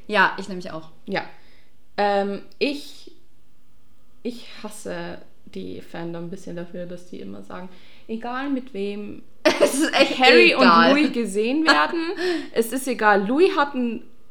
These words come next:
Speaker 2: full-on child.
Speaker 1: Ja.
Speaker 2: Like, that's his son. Er
Speaker 1: Ja,
Speaker 2: sieht
Speaker 1: Mann.
Speaker 2: original so aus wie er.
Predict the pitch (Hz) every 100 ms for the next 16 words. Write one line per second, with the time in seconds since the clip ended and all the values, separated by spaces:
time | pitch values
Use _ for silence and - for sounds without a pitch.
0 | - - - - - - - 349 349 262
1 | 208 - - 269 240 226 190 156 190 -
2 | - - - - - - 208 196 208 208
3 | 220 277 - 208 185 - 196 202 165 165
4 | - 175 196 208 208 196 185 220 240 214
5 | 220 202 208 196 185 190 190 180 196